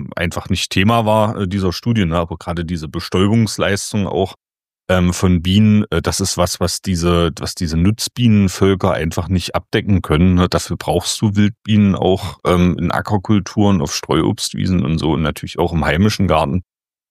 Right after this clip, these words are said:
Das ist vielleicht alleine schon Grund genug, um die Bienen zu schützen, plus die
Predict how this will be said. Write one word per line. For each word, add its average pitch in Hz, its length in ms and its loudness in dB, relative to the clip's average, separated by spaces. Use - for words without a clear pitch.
Das 76 180 -4
ist - 40 -8
vielleicht 78 300 -2
alleine 73 300 0
schon 92 200 0
Grund 92 280 -4
genug, 82 360 -4
um 82 100 -6
die - 100 -8
Bienen 76 260 -8
zu - 120 -10
schützen, 98 360 -4
plus - 440 -4
die 139 180 0